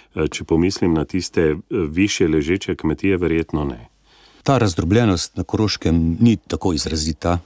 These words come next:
Speaker 2: kot drugod po Sloveniji. Eh, in sicer to gre omeniti eno, eh, eno od posebnosti oziroma značilnosti te naše Koroške krajine, to so celki. Eh,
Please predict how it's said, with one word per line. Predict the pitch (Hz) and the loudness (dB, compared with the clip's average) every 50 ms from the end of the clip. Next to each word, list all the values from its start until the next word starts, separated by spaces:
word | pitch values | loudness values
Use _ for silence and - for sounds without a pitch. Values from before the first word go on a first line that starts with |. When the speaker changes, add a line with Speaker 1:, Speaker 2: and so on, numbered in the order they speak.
| _ _ | _ _
Speaker 2:
kot | - - 85 - - - | -4 -4 -4 -4 -4 -6
drugod | 80 67 92 90 80 90 85 78 - - - - | -4 -2 -2 0 2 2 0 0 -2 -8 -16 -18
po | - - | -16 -10
Sloveniji. | - - - 78 73 78 76 80 92 110 123 117 - _ _ _ _ _ - - - - - - - - - - - _ _ | -8 -4 -2 0 0 2 2 2 2 2 0 -2 -6 _ _ _ _ _ -20 -20 -20 -20 -20 -20 -20 -20 -20 -20 -20 _ _
Eh, | - 87 85 90 87 87 87 87 87 85 | -2 0 2 4 4 4 4 2 0 0
in | 82 90 85 | -2 -4 -4
sicer | - 104 - - 87 | -4 -2 -2 -4 -2
to | - 101 | -2 0
gre | 87 98 98 104 | 2 2 4 4
omeniti | 101 104 113 110 95 85 - - 87 | 4 4 4 4 2 0 0 -2 -2
eno, | 92 98 92 87 87 | 0 0 0 0 -2
eh, | 87 - 87 82 82 87 85 85 82 - - - 90 | -2 -4 -4 -4 -4 -6 -6 -8 -10 -12 -12 -6 -2
eno | 87 90 87 85 | 0 0 0 0
od | 85 - | -2 -4
posebnosti | - - - - - 92 92 92 101 92 85 - - 85 | -6 -4 -4 0 2 2 2 4 2 0 0 -2 -4 -2
oziroma | 82 80 90 87 87 80 | -2 0 0 0 0 0
značilnosti | 73 78 73 - - - 101 101 95 85 - - - 95 90 80 | -2 -4 -4 -2 0 2 2 4 2 2 0 0 0 0 0 0
te | - 95 87 | 0 -2 0
naše | 90 90 85 - - - | 0 0 -2 -4 -4 -6
Koroške | - - - 87 82 - - - | -6 -2 -2 -2 -2 -2 -6 -8
krajine, | - - 95 107 104 95 92 87 87 - _ - - - - - - - - | -4 -2 0 2 2 2 2 2 0 -4 _ -16 -20 -20 -20 -20 -20 -20 -6
to | - - | -2 0
so | 92 - - 73 | 0 0 0 0
celki. | - - 95 82 71 - - - - - _ _ _ _ _ - - - - - - - - _ | 2 2 2 2 0 -4 -10 -16 -16 -18 _ _ _ _ _ -20 -20 -20 -20 -20 -20 -20 -14 _
Eh, | - 80 80 80 76 | -2 0 0 0 0